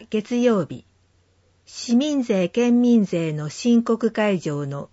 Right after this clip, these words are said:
予約受付開始。七日土曜日、消費生活フェア、美術館コレクション展、常設展、花とベネチア、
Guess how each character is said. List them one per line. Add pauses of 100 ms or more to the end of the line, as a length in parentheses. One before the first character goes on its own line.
予
約
受
付
開
始。 (1500)
七
日
土
曜
日、 (560)
消
費
生
活
フ
ェ
ア、 (1120)
美
術
館
コ
レ
ク
シ
ョ
ン
展、 (240)
常
設
展、 (580)
花
と
ベ
ネ
チ
ア、